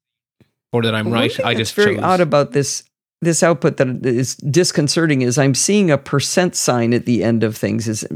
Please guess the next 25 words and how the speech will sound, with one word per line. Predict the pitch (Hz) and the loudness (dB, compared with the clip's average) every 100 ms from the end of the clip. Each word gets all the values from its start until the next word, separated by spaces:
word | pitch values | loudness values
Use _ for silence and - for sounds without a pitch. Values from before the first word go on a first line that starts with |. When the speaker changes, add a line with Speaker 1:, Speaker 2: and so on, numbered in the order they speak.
| - | -6
Speaker 2:
I | 104 | -6
wonder | 220 440 | -4 -4
if | - | -2
that's | 151 - | -4 -2
something | 165 135 120 | -4 -4 -2
goofy | 139 160 90 113 | -2 -2 -2 0
I've | 131 107 | 0 -2
done. | - - 110 - _ _ _ _ _ - _ _ _ - | -6 -6 -10 -14 _ _ _ _ _ -20 _ _ _ -12
Speaker 1:
It | 117 - - | -12 -14 -10
Speaker 2:
Like | - 139 160 | -2 0 2
when | 151 | 2
I | 156 | 2
run | 147 147 147 139 139 120 - | 2 2 4 4 2 0 0
that, | 131 120 - - | 2 2 0 -2
uh, | 123 120 120 - | 2 2 -2 -4
P | 139 | 0
B | 139 | 0
S | 135 | 0
one | 127 131 | -2 -2
fifty | 135 131 131 123 | -2 0 2 2
A | |
menu | 120 123 123 | 2 2 2
dot | 120 117 | 0 2
S | 127 - | 0 2
H, | 147 143 139 - - | 2 2 0 -6 -10